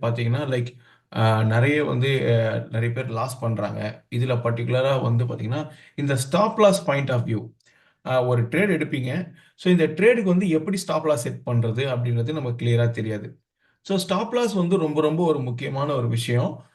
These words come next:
ஆ, ஏன் அப்படின்னா, உங்களுக்கு வந்து ஃபர்தரா நீங்க கவனிக்காத போதோ, இல்ல சடனா ஒரு மார்க்கெட் ஃபால் ஆகும் போதோ, so உங்க ட்ரேட நிறைய லாஸ் ஆகாம தடுக்கிறது தான் இந்த ஸ்டாப் லாஸ் உடைய வேலை.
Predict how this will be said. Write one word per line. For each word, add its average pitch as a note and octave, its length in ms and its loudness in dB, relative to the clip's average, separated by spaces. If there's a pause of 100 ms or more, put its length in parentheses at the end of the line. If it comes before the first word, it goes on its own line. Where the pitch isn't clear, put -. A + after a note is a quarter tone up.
(240)
ஆ, C3 280 2
ஏன் D3 200 2
அப்படின்னா, C#3+ 680 -2
உங்களுக்கு A#2+ 420 2
வந்து F#3 100 0
ஃபர்தரா D3 560 0
நீங்க B2 280 -2
கவனிக்காத A#2 540 -2
போதோ, G#2+ 460 -4 (260)
இல்ல C3+ 220 2 (220)
சடனா F3 420 2
ஒரு D#3 160 2
மார்க்கெட் C#3+ 520 -2
ஃபால் B2+ 180 0
ஆகும் A#2+ 300 0
போதோ, G#2 340 -4 (280)
so G3 220 2
உங்க F3 360 4
ட்ரேட F#3+ 760 0 (120)
நிறைய C3+ 440 0
லாஸ் D3 400 -2
ஆகாம F3 540 -2 (120)
தடுக்கிறது C3 380 -2
தான் D#3+ 160 4
இந்த B2+ 140 0
ஸ்டாப் A#2+ 300 -4
லாஸ் A#2 180 0
உடைய G2+ 180 -6
வேலை. G#2 200 -6